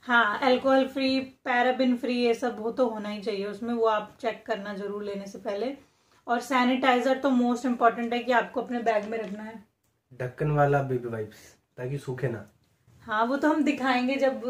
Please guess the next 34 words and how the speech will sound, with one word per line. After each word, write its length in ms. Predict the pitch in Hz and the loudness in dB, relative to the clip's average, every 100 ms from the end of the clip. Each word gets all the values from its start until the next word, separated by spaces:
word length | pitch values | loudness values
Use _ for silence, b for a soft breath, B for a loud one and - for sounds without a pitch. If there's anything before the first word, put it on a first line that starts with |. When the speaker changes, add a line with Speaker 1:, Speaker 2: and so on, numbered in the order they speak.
| 254 247 208 | -2 -2 -4
Speaker 1:
बताएंगे 460 | 220 - 202 202 | -4 -2 -4 -4
ना 80 | 240 | 0
इनको 240 | 285 277 269 | 0 0 0
सारी 280 | 254 226 | 0 0
चीजें, 320 | 208 226 240 208 | -2 -6 -6 -6
डिटेल 420 | 233 254 233 240 | -4 4 4 4
में 120 | 240 | -2
बताएंगे 380 | 214 202 196 220 | -4 -6 -8 -8
एक 180 | 196 185 | -8 -8
बार। 200 | 196 - b b b b | -8 -10 b b b b
अभी 200 | 247 247 | -4 -4
तो 120 | 247 | 0
हम 140 | 254 247 | 2 4
ये 140 | 247 | 4
बता 280 | 240 233 202 | 4 2 0
रहे 100 | 208 | 2
हैं 100 | 254 | 0
कि 80 | 269 | 2
हम 160 | 269 | 2
क्या 120 | 262 208 | 2 0
क्या 200 | 196 214 | 0 -4
लें। 240 | 190 180 - - | -4 -8 -10 -2
हाँ, 140 | 247 | 2
मतलब 440 | 269 294 269 - - | 2 2 0 -2 -4
इनका 340 | 285 262 269 | 0 2 4
कहने 300 | 285 277 254 | 2 2 2
का 80 | 269 | 2
मतलब 300 | 269 262 247 | 0 0 2
ये 140 | 262 | 4
है 60 | 262 | 4
कि 80 | 330 | 0
उसके 220 | 311 - | -4 -2
ऊपर 380 | 285 254 285 277 | 0 0 0 0
वो 520 | 262 269 269 254 240 | 2 4 6 6 4